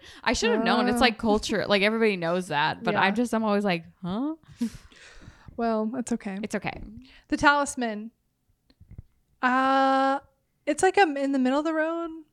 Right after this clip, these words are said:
Speaker 1: Mid-slay.
Speaker 2: Mid-slay.
Speaker 1: Walking.
Speaker 2: It. Now, this is difficult.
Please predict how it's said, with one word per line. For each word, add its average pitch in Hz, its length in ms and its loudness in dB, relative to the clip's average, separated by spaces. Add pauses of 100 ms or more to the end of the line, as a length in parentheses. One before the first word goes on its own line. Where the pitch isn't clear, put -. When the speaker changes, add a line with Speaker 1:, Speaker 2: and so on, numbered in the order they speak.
(120)
Speaker 1:
Mid-slay. 185 840 -6 (460)
Speaker 2:
Mid-slay. 233 680 -2
Speaker 1:
Walking. 208 800 -2 (320)
Speaker 2:
It. - 520 2 (840)
Now, 208 380 -8 (300)
this - 160 -20
is 220 60 -14
difficult. - 680 -14